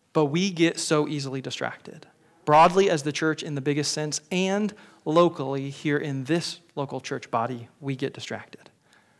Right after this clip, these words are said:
Because we look at the threats around us, and we begin to worry and fear and forget the truth that God is in control of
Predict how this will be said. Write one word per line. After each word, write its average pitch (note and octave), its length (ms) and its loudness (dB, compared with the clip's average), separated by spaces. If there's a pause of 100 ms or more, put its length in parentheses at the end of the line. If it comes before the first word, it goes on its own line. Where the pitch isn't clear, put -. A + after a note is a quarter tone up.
(840)
Because C#3+ 220 -2
we C3+ 80 -4
look C3+ 180 -4
at - 60 -6
the D#3+ 80 -6
threats C3+ 460 -6
around A#2 400 -6
us, - 400 -12 (300)
and C#3+ 80 -2
we C#3 60 0
begin C3 200 -4
to C3+ 100 -8
worry C#3 440 0
and C3+ 140 -12
fear C#3+ 400 -4
and B2 160 -10
forget C3+ 480 -6
the D3+ 100 -8
truth B2+ 440 -8
that C3+ 120 -4
God A#2+ 320 -2
is B2+ 120 -8
in C3 120 -8
control A2+ 480 -10 (420)
of A#2+ 100 -10